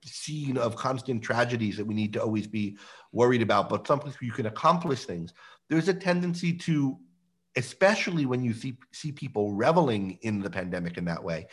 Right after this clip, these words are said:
to wanna push back against that and say, "No, this is no big deal," in effect.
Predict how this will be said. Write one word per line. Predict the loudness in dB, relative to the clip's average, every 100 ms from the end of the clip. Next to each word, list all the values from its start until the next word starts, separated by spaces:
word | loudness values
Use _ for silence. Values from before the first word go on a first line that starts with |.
| -20 -20 -10 0
to | 4
wanna | 6 6
push | 4 2 0
back | 4 4 4
against | 0 0 0 2
that | 0 0
and | -2
say, | -4
"No, | 2 4 4
this | 4 0
is | 0
no | 4 4
big | 4 2
deal," | 2 2 0 -14
in | -20
effect. | -20 -20 _